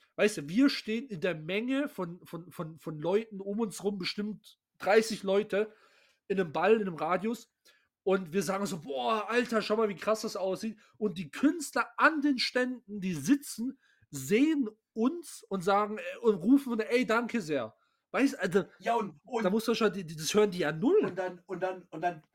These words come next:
Speaker 2: aber erst, wo wir das gesagt haben, sind auch Leute stehen geblieben und haben sich mal die Zeit genommen,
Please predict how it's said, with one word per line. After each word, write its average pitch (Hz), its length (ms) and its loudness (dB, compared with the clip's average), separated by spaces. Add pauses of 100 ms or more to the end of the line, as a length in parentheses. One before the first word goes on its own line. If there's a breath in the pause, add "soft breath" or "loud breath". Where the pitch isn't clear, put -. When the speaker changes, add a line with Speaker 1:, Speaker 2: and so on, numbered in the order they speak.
Speaker 2:
aber 180 320 0
erst, 269 240 -4
wo 226 120 -10
wir 208 100 -12
das 180 160 -10
gesagt 196 340 -6
haben, 214 100 -8
sind 202 140 -6
auch 170 140 0
Leute 202 260 -4
stehen 294 340 -6
geblieben 233 340 -8
und 202 100 -6
haben 202 120 -4
sich - 140 -18
mal 190 160 -4
die 160 140 -14
Zeit 277 500 -6
genommen, 185 640 -8